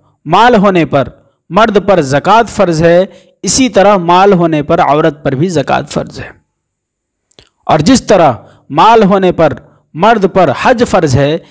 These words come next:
इसी तरह माल होने पर औरत पर भी हज फ़र्ज है।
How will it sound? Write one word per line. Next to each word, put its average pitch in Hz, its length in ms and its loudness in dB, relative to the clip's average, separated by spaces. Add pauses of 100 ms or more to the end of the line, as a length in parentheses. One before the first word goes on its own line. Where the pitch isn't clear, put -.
(200)
इसी 240 280 0
तरह 185 280 2
माल 170 360 2
होने 147 340 -2
पर 160 200 -4
औरत 147 500 -2
पर 127 100 -4
भी 151 160 -2
हज 127 220 -2
फ़र्ज - 320 -6
है। - 200 -18